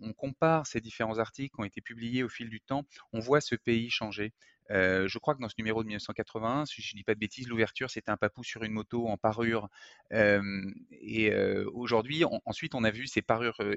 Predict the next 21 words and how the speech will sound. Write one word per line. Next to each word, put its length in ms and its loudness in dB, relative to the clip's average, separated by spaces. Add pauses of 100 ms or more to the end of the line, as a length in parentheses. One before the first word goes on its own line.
évoluer, 500 2
changer. 400 2
Des 120 2
papiers 260 2
de 60 -2
bonbons 400 0
ont 20 6
été 180 0
intégrés 300 0
aux 100 0
parures 320 2
dans 120 -6
des 100 -2
numéros 320 -2
plus 160 -10
tard, 200 4
heu, 260 4
un 60 0
peu 120 -2
plus 160 -10
tard. 160 4